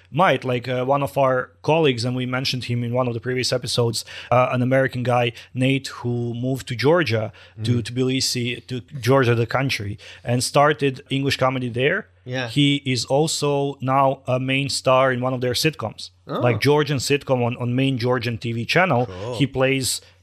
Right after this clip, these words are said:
Speaker 1: the, the American, like,
Speaker 2: Oh.
Speaker 1: he marries into, like, some family. It's a sitcom about some family,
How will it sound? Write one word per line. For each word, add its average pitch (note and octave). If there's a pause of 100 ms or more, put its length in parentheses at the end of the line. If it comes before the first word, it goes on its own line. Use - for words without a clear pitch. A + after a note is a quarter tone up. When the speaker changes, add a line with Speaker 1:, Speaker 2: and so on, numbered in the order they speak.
(120)
Speaker 1:
the, B2+
the C3+
American, B2+
like, B2+
Speaker 2:
Oh. G2
Speaker 1:
he C#3
marries C3+
into, A#2+
like, A#2
some A#2
family. F3 (140)
It's C#3+
a B2+
sitcom D#3
about C3
some B2
family, E3